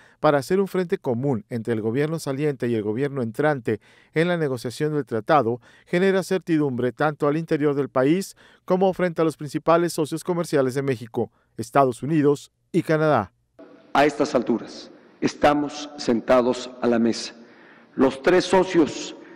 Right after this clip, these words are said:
Speaker 2: de este acuerdo de libre comercio estamos sentados a la mesa y hoy estamos resueltos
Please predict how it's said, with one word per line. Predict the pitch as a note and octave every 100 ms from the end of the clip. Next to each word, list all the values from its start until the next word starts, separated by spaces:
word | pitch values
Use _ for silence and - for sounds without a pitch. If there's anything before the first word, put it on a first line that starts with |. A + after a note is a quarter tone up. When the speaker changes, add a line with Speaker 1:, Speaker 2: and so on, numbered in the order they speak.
| - -
Speaker 2:
de | D#3
este | D#3+ D3+
acuerdo | - D3 D#3 D3 C#3+ - - - - - - -
de | B2
libre | C3+ C#3+ C#3+
comercio | C3 D3 C#3+ F3 D3+ - -
estamos | C3 - - C#3+ C#3+ C#3
sentados | C3 A2+ C3+ C3+ B2+
a | A#2
la | A2+
mesa | D#3+ D#3 F#3 - - - - -
y | D3+
hoy | F3
estamos | E3 - F3 F3 C#3+
resueltos | C3+ - D#3 E3 - B2+ -